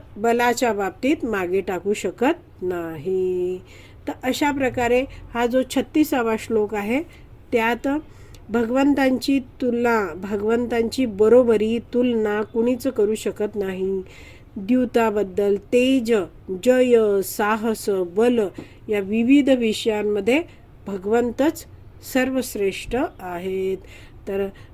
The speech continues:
भगवान श्रीकृष्णांचा महिमा आहे, तो काय आहे? सर्वांगीण आहे. तर असे भगवंत आहेत, ते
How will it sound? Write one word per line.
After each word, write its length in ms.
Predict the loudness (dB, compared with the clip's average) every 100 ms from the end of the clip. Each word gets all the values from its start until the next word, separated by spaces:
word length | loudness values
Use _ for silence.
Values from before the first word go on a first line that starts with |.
| -4
भगवान 360 | -2 2 0 0
श्रीकृष्णांचा 760 | -2 -2 -4 -2 -2 -2 -4
महिमा 440 | -4 -2 0 0 -2
आहे, 320 | -4 -4 -6
तो 160 | -6
काय 240 | -6 -4 0
आहे? 180 | 0 0
सर्वांगीण 880 | -2 -4 -2 -4 -2 -2 0 0 -2 -8
आहे. 520 | -16 -16 -14 -14 -14 -16 -20 -20 -20 -20 -18
तर 40 |
असे 300 | -14 -2 0
भगवंत 540 | 0 0 -2 -2 -2 -2
आहेत, 320 | -2 0 -2 -4 -18 -20 -20 -20 0 4
ते 240 | 6 4